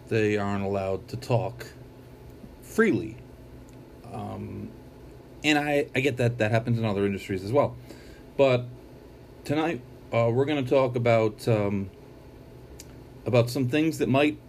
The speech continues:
might happen. And sure, covid has a big, big, big effect on the business, far more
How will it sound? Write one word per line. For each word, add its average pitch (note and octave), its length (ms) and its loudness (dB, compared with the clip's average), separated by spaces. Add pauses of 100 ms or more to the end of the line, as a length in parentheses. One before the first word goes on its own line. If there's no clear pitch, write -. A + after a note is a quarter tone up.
(1200)
might F3 180 4
happen. F3 500 0 (1040)
And A2+ 480 2
sure, D#3 360 4
covid C#3 380 2
has A#2+ 260 2
a G2 180 -2
big, A#2 420 2
big, A2 320 2
big A2 520 4 (600)
effect A#2+ 440 0
on G#2 240 2
the G2 60 0
business, A2 680 0 (720)
far A#2+ 420 4
more A2+ 480 4